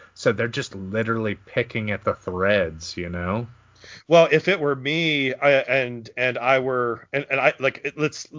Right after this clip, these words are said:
Speaker 2: let's just say, you know, I were to, uh, nitpick, um, the, the, the current presidency, um, 'cause I won't.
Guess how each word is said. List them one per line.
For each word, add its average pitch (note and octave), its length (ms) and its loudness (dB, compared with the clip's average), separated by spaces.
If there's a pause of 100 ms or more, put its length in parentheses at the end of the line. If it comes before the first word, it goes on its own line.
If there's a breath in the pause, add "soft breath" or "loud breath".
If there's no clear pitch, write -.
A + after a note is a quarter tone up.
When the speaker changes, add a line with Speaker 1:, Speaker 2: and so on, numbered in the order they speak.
(120)
Speaker 2:
let's E3 260 4
just D3+ 200 -2
say, B2+ 640 2 (120)
you B2+ 140 -4
know, A#2 140 0
I B2+ 180 4
were B2+ 180 0
to, A#2 280 0 (600 loud breath)
uh, A2+ 240 2 (140)
nitpick, C#3 680 0 (280)
um, A2+ 460 0
the, A#2+ 340 -2 (240)
the, D3+ 540 -2 (120)
the C#3+ 100 2
current C#3+ 340 0
presidency, E3 840 0 (160)
um, B2 400 6 (440 loud breath)
'cause D#3+ 180 4
I C3+ 100 8
won't. B2+ 460 0